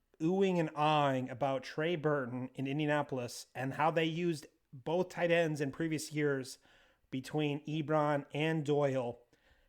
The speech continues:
has me a little bit excited, and there is some value.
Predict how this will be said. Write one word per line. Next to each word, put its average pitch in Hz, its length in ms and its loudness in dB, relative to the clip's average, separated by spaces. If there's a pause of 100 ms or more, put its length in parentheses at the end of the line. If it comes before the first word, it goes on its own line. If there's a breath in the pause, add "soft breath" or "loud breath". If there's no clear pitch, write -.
has 180 180 6
me 190 80 4
a 180 40 4
little 185 180 6
bit 185 100 6
excited, 165 400 2
and 156 100 2
there 151 140 2
is 160 180 0
some 170 400 2
value. 135 680 0